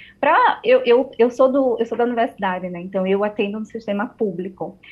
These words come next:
E o que acontece é que pra, pra mim, no meu setor, às vezes chega um paciente muito crônico, né? Então eu trabalho dentro da, da educação, eu dou aula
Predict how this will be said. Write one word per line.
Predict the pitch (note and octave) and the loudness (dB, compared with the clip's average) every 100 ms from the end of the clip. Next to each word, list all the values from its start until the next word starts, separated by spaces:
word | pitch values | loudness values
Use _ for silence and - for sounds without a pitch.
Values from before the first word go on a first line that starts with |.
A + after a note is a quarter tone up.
| - _ | -20 _
E | A3 A3+ A3 A3 G#3 G3+ | -2 0 0 0 -4 -6
o | G#3 | -2
que | C#4 | 0
acontece | D4 D4 C4+ B3 B3 | 0 2 0 0 -6
é | |
que | - | -10
pra, | - A3+ B3+ A#3+ | -4 0 0 0
pra | - G#3 | -4 -6
mim, | G3+ A3 C#4 | -4 -2 -2
no | B3 | -2
meu | A3+ C4+ | -2 -4
setor, | - A#3 A#3+ B3 | -4 -6 -4 -4
às | |
vezes | B3 B3+ C4 | -4 -4 -4
chega | B3+ | -6
um | B3+ | -4
paciente | C4+ C4 C#4 C#4 | -6 -6 -6 -4
muito | D4 D4 E4+ A4 | -2 -2 -2 -6
crônico, | - A#3+ A3+ A#3 F#3+ F#3+ E3 | 0 0 0 -4 -12 -14 -14
né? | F#3 G3 | -12 -12
Então | G3+ G3 G3+ | -6 -4 -2
eu | G3+ | -2
trabalho | G#3+ A3 A3 G#3+ | -2 0 0 0
dentro | G3 A3 A#3 A#3+ | -4 -4 -4 -6
da, | G3+ G3+ | -4 -4
da | G3 F#3+ | -2 -4
educação, | F#3+ - G#3 - A3 C4 | -4 -6 -6 -6 -6 -4
eu | G3+ | -4
dou | G#3+ G#3 | -2 0
aula | F#3 A3 A#3 G#3+ | 0 0 -2 -4